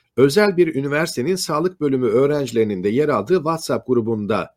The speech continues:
e, bu paylaşımlar çıkmış. Bu gruba ses kaydı da atmış ve girdiği ameliyatlarla ilgili bilgiler aktarmış.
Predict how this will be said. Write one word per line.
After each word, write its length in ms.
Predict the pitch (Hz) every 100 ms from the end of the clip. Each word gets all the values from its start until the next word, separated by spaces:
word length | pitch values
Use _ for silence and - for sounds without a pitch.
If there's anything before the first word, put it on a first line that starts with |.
| _ -
e, 260 | 101 95
bu 100 | 123
paylaşımlar 580 | - 101 90 - 95 87
çıkmış. 460 | - - 165 175 -
Bu 120 | 196
gruba 320 | 156 110 160
ses 260 | 160 185 -
kaydı 320 | 170 160 160
da 80 | 101
atmış 420 | - 147 180 - _ _ _
ve 120 | 135
girdiği 480 | 135 110 151 135 147
ameliyatlarla 760 | - 117 120 120 120 127 127 101
ilgili 320 | 85 113 151
bilgiler 360 | 110 98 110 104
aktarmış. 560 | 87 95 80 - -